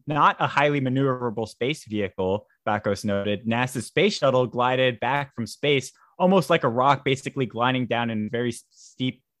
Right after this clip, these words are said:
s-, very steeply and plopping on the runway. According to media reports on China's tests, the vehicle was able to maneuver when it returned from space into the atmosphere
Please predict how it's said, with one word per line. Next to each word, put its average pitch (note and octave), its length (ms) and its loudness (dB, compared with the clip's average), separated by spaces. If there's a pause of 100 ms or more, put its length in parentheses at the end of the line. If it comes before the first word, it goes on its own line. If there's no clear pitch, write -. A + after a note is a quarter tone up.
(140)
s-, - 180 -20
very F3 220 4
steeply E3+ 420 0
and A2 120 -2
plopping C3 420 2 (100)
on A#2+ 260 -2
the A2+ 60 -12
runway. A2 500 -2 (280)
According E3+ 440 6
to C3+ 60 4
media F#3+ 260 4
reports A#2+ 680 0
on A#2 180 -2
China's G3+ 440 -2
tests, - 360 -4 (240)
the D3+ 60 2
vehicle E3 480 6
was D3 160 6
able C#3 240 4
to C#3 140 -4
maneuver C3 720 0 (240)
when C#3+ 180 2
it C#3+ 160 4
returned C3+ 480 -2
from A#2 160 -2
space B2+ 380 -4
into C#3 260 -4
the A2 80 0
atmosphere G#2+ 680 -2